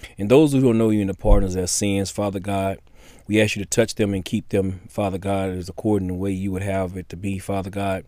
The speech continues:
We lift up also those who don't know you, Father God, at all, Father God. We pray that if we don't share a word, that someone shares a word with them, Father God,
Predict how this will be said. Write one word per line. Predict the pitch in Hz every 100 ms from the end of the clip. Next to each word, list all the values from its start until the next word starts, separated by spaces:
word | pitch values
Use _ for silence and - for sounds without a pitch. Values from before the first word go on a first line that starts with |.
| - - - - -
We |
lift | 104 107 -
up | 104 104
also | 101 98 104
those | 92 101 98
who | 107
don't | 95 82
know | 101 127
you, | 98 90
Father | - 95 92
God, | 101 95 92
at | 90
all, | 104 104 92
Father | - 98 92
God. | 92 95 95
We | 92
pray | - 101
that | 95 92
if |
we | 110
don't | 123 107
share | 98 101 95
a |
word, | 90 92 95
that | 90
someone | - 131 107 101
shares | - 107 95
a | 90
word | 87 104 107 92
with | 90
them, | 92 87
Father | - 92 90
God, | 85 95 87